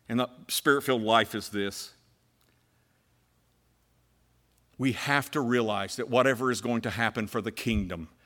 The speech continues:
will not be because of our abilities.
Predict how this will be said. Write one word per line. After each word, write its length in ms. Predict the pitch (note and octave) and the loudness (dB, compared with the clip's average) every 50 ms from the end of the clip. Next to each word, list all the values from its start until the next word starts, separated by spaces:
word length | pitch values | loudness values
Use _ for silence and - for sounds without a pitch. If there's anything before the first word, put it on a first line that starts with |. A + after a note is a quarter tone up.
| _ _ _ | _ _ _
will 140 | B2 A#2 A2 | 0 2 4
not 340 | A#2 A#2+ A#2+ A#2 A#2 B2 | 4 4 4 4 2 2
be 160 | A2 B2 A2+ G2+ | 0 0 0 2
because 400 | F2 G#2+ - - A2 G#2 G2 A2 | 0 -4 0 0 0 0 2 -2
of 120 | G2 G2+ | -2 -2
our 180 | G2 F#2+ F#2 F#2 | 0 0 0 -2
abilities. 640 | F2+ E2+ F#2+ F2 E2 E2+ D#2+ E2 D#2 - - - | -4 -4 -6 -6 -6 -10 -12 -14 -14 -14 -16 -16